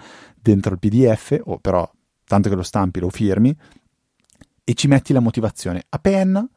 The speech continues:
finito, fatto. Cioè, è una roba che vi consiglio di fare dentro One Password, questa volendo la potete fare anche dentro Google Drive, cioè fate un, un file con, che si chiama delega generica e ve lo stampate da, da lì.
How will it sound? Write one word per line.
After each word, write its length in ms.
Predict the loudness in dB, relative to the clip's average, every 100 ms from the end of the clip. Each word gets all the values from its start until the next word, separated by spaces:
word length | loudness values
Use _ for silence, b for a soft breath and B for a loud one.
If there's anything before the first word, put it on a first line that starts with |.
| _ _
finito, 400 | -10 -6 -6 -6
fatto. 480 | -8 -8 -10 -18 -16 -4
Cioè, 200 | -4 -4 b b
è 100 | b
una 140 | 0 2
roba 200 | 2 0
che 120 | 0
vi 60 | 0
consiglio 340 | -2 -2 -6
di 80 | -6
fare 480 | -4 -4 -2 -4 -8 b b _ _
dentro 360 | 0 2 4 2
One 100 | 2
Password, 380 | 0 -2 -6 -8
questa 260 | -12 -10
volendo 300 | -4 -2 0
la 80 | -2
potete 260 | -4 -8 -4
fare 200 | -2 -2
anche 160 | -2
dentro 560 | -4 -2 0 0 0 -2
Google 260 | -4 -2
Drive, 300 | -2 -2 -4
cioè 240 | -6 -6 -2
fate 300 | -4 -2 -4
un, 280 | -2 -4 -4
un 520 | -4 -6 -8 -10 -10
file 540 | -4 -2 -2 -4 -6 -6
con, 320 | -10 -10 -14
che 80 | -16
si 80 | -12
chiama 320 | -12 -12 -12
delega 340 | -6 -6 -4 -4
generica 640 | 0 0 0 0 2 0 B B B
e 320 | -6 -2 -2
ve 80 | -4
lo 60 | -8
stampate 640 | -8 -8 -8 -8 -8 -10
da, 140 | -12 -8
da 140 | -6
lì. 200 | -4 -6